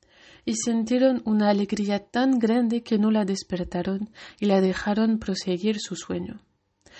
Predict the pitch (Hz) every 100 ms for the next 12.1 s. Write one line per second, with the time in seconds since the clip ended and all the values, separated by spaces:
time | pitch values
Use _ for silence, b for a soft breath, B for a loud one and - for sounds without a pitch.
0 | B B B B 214 202 220 214 247 247
1 | 277 262 - 202 190 - 196 - - 254
2 | 240 214 - 190 180 - - 180 - -
3 | 294 277 214 - 180 185 226 208 202 -
4 | 185 180 214 208 262 254 233 196 185 214
5 | 226 247 - 226 208 202 196 185 190 214
6 | 214 185 - 170 190 180 175 170 196 233
7 | 226 - - 202 180 - 202 185 - 190
8 | 180 190 214 - 220 220 _ _ _ _
9 | _ _ B B B B B 190 185 202
10 | 247 254 214 - 196 185 180 180 185 180
11 | 202 220 226 196 175 - 185 180 - 208